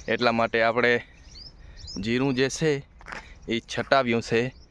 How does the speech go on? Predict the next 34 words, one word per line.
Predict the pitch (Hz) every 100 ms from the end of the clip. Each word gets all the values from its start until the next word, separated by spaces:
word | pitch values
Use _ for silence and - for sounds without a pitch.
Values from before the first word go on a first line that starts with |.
| - - -
તો | 98
તમે | 113 117 104
જોઈ | 113
શકો | 120 131 123
છો, | 120
આ | 110
દત્તારી | 107 104 127 127
છે, | - 120 135 - - - - - - - -
આ | 101 104
દંતારી | 113 113 127 123 -
છે. | 123
તો | 120
આ | 113
દંતારીને | 107 - 139 131 135
આ | 120
રીતે | 117 113
મારવાની | 113 113 123 131 120
હોય | 123
છે | - 123 127 - - - - - -
જે | 107 123
જીરું | 104 117 131 135
એના | 123 131
માટે, | 123 143
કારણ | 139 120 123
કે | 123
જીરું | 110 120 131 131 - - - - - - - - - - -
મિક્સ | 107 123 -
કરવામાં | - 131 131 123 123
આવે | 120 123
છે. | - 131 180 - - - - - - -
તો | - 113
કારણ | 120 131 135
કે | 127
મિક્સ | 131 135